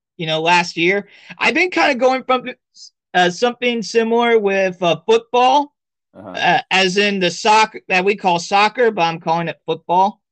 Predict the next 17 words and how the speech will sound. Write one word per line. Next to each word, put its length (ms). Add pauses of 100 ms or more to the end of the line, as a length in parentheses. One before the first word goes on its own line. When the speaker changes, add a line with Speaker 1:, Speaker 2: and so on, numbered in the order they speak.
Speaker 2:
Right. 360 (1500)
Speaker 1:
I, 360
I've 160
been 400 (600)
watching 880 (160)
the 80
Euro 300
Cup 440
and 240
checking 560
on 400 (180)
updates, 1040 (1000)
and 640 (180)
I, 440
I've 140
been 220
even, 880